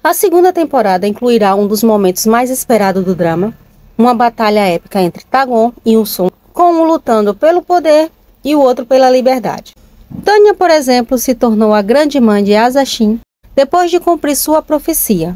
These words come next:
mas ela ainda claramente anseia por ver um Sun e possivelmente um triângulo amoroso entre ela e Saya. O drama seguirá a história do que acontece em Arts aproximadamente uma década depois. Ao longo de mais de oito anos,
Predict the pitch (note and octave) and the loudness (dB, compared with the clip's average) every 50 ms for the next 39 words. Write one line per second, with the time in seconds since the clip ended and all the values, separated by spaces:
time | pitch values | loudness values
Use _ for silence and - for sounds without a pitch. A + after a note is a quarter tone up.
0 | - - - B3 C#4+ D#4+ E4 D#4 F4 E4+ E4+ E4+ E4 D#4+ D4+ C#4+ D4+ D4+ - D#4 | -10 -6 -2 0 0 0 0 0 0 0 2 2 2 0 0 0 -2 -2 0 0
1 | D#4 D#4 D#4+ D#4 C#4 A#3 G#3 G#3 G3 - A#3+ A#3 A3+ - - G#3 F#3 F3+ F#3 F#3+ | 2 2 2 2 2 2 2 0 0 -2 -2 -2 -2 -2 -2 0 0 0 0 -2
2 | - - A3+ G#3 F#3 F3 E3+ E3+ F#3 A#3 B3+ B3+ - D#4+ D#4 D#4 E4 E4+ - - | 0 -2 -2 0 0 -2 -2 0 0 0 -2 0 0 0 0 0 0 -4 -8 -16
3 | _ _ _ _ _ _ _ - F4+ F#4+ - G4+ F#4+ F#4+ - F4+ F4+ D#4 E4+ C#4+ | _ _ _ _ _ _ _ -2 -2 0 0 -2 -2 0 0 0 2 2 2 0
4 | B3 A3+ G#3 G3+ G#3 G#3 G#3 - - C4+ C#4 D4 - - - - - - - - | 2 2 2 2 0 0 -2 -4 -6 -6 -6 -6 -8 -16 -20 -20 -20 -20 -14 -4
5 | - F4+ G#4 A4 A4 - A4 G4+ F#4+ F4 D#4+ D#4+ E4 E4 D4+ D#4 D4+ D4 C#4+ C#4 | 0 2 4 4 4 2 2 2 4 2 2 2 2 0 0 0 2 2 2 2
6 | C4+ B3+ A#3 A3+ G#3+ A3 A3 G#3+ A#3+ A3+ - _ - A#3 A#3 A3 - A#3 A#3 A3+ | 2 2 4 4 4 2 2 0 -2 -4 -6 _ -2 -2 -2 0 0 0 2 2
7 | A3 A3 A3+ A#3 B3 B3 - - C4 C4+ - - - F#3+ D3+ D3 C#3 G3+ - - | 2 2 2 2 0 -2 -2 -4 -6 -6 -4 -4 -4 -4 -4 -6 -10 -10 -14 -18
8 | - - - D#4+ F#4 D4+ E4+ F#4 G4 G#4+ G#4+ A4 G#4 - - F4 E4+ D4+ D#4+ D#4 | -12 -4 -2 0 0 2 2 2 2 2 2 2 0 0 -2 -2 0 0 0 0
9 | C#4+ C#4 C#4 G3+ - - G#3+ G#3 G#3 G#3+ G#3 A#3 - - C4 B3+ B3+ - B3+ A#3 | 0 0 -2 -2 -2 0 0 0 0 0 -2 -4 -2 0 -2 0 0 -2 -4 -2
10 | - C4 - - - B3+ A#3 A3 G3+ F3+ F3+ F#3 - - - - A#3+ B3+ B3 - | 0 -2 -2 0 0 0 0 0 0 0 -4 -6 -8 -10 -8 -4 -4 -4 -2 -2
11 | C#4+ C4 - - A#3+ B3 B3 A#3+ A#3 A3+ G#3 G3 F#3+ F#3 - B3 C4+ C4+ C4 A3+ | -2 -2 -2 -2 0 0 0 2 2 2 2 0 -2 -2 -2 -2 0 0 0 0
12 | G#3 A#3 A#3+ A3+ C4+ A#3+ A#3 A3 B3 B3 - - - D#3+ D3+ C#3+ - - - - | 0 0 0 0 0 -2 0 0 0 -2 -2 -4 -4 -4 -4 -4 -6 -12 -14 -14
13 | - _ _ _ _ _ _ _ _ _ - D#4+ E4+ F4+ F#4 G4+ G#4+ G#4 G4+ F4 | -18 _ _ _ _ _ _ _ _ _ -2 0 2 2 4 4 4 2 2 2
14 | F4+ D#4+ C#4 B3+ B3+ B3+ A3 A#3 B3 B3 C4+ C#4+ C4+ - C4 A3+ F#3 E3+ E3 E3+ | 0 0 2 2 0 0 0 2 2 2 2 0 -2 -2 -2 -2 0 -2 -4 -6
15 | F3 | -8